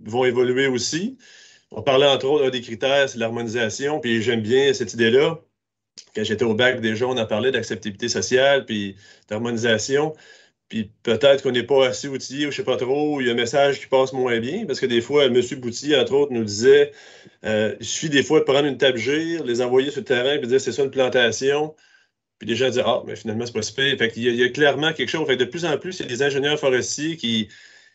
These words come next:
qui se forment, qui, qui ont une expertise acceptabilité sociale. C'est sûr que ça va aider, parce que l'harmonisation est clairement un enjeu, euh, en termes de foresterie.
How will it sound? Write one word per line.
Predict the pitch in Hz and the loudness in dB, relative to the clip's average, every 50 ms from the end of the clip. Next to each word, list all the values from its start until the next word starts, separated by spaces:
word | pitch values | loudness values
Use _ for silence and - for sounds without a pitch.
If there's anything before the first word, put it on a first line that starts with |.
| _ _ _ | _ _ _
qui | - 104 104 | -14 -10 -6
se | - 123 107 | -4 -2 -2
forment, | - - 143 147 151 156 156 156 143 120 | 0 2 4 6 6 6 4 4 2 -2
qui, | - 113 107 101 | -4 -6 -8 -4
qui | 104 123 | 0 2
ont | 127 | 2
une | 127 123 | 2 2
expertise | 127 127 - 135 123 - - - 156 151 139 - - | 0 -2 -2 -4 -4 -4 -4 -4 -4 -4 -4 -2 -4
acceptabilité | 127 123 - - 135 131 127 - - 135 131 120 113 107 - 143 | -4 -4 -2 0 0 0 -2 -2 -8 -8 -8 -8 -8 -8 -6 -4
sociale. | 139 - 123 113 - 139 135 147 147 143 | -2 0 0 0 2 4 4 4 4 2
C'est | 147 120 107 | -2 -4 -4
sûr | - 147 147 | -2 -4 -4
que | - | -2
ça | - 120 | -2 -2
va | 113 117 | 0 0
aider, | 110 107 110 143 151 151 | 0 0 -2 -4 -4 -4
parce | 151 117 - | -4 -6 -4
que | - 117 | -4 -2
l'harmonisation | 117 127 127 131 131 131 131 117 123 127 117 113 - 135 143 147 127 | -2 -2 -2 0 0 0 0 2 2 2 2 0 -2 -4 -4 -4 -4
est | 113 | -6
clairement | - - 135 127 117 107 117 120 | -4 -4 -2 -2 -2 -2 -4 -6
un | 123 120 117 | -6 -4 -4
enjeu, | 113 110 107 104 98 107 117 123 123 113 | -4 -4 -6 -6 -4 -4 -2 0 0 0
euh, | 110 107 107 | -2 -4 -6
en | 110 - - - - - - - _ _ - | -10 -14 -20 -20 -20 -20 -20 -20 _ _ -4
termes | 113 113 113 | 0 2 2
de | 113 | 2
foresterie. | 107 123 113 113 110 - 117 110 117 156 160 | 2 2 0 0 0 0 0 0 0 -2 -4